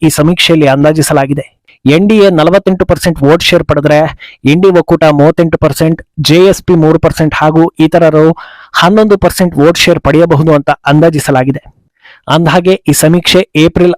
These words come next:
ಐದು, ಆರನೇ ತಾರೀಕು ನಡೆದಿದ್ದು, ಸುಮಾರು ಹನ್ನೊಂದು ಸಾವಿರದ ಮುನ್ನೂರ ಮೂವತ್ನಾಲ್ಕು ಸ್ಯಾಂಪಲ್‌ಗಳನ್ನ ಪಡೆಯಲಾಗಿತ್ತು ಅಂತ ಸರ್ವೆ ನಡೆಸಿದವರು ತಿಳಿಸಿದ್ದಾರೆ.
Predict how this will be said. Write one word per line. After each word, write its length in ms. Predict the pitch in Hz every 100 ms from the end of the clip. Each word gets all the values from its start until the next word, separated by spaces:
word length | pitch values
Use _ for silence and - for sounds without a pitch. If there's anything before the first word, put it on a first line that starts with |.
| -
ಐದು, 320 | 147 170 190
ಆರನೇ 400 | - 147 165 175
ತಾರೀಕು 340 | - 151 147
ನಡೆದಿದ್ದು, 540 | 147 139 151 160 160 165 - -
ಸುಮಾರು 460 | - 165 175 170 170
ಹನ್ನೊಂದು 500 | - 156 185 190 185
ಸಾವಿರದ 440 | - 156 160 160
ಮುನ್ನೂರ 440 | 156 147 175 190 185
ಮೂವತ್ನಾಲ್ಕು 580 | 170 160 156 151 160 -
ಸ್ಯಾಂಪಲ್‌ಗಳನ್ನ 720 | - 151 160 185 175 165 156 143
ಪಡೆಯಲಾಗಿತ್ತು 680 | 143 156 170 156 139 143
ಅಂತ 160 | 139 160 151 - - -
ಸರ್ವೆ 440 | - 151 180 190
ನಡೆಸಿದವರು 540 | 165 151 165 151 151
ತಿಳಿಸಿದ್ದಾರೆ. 680 | 147 139 - 147 151 - _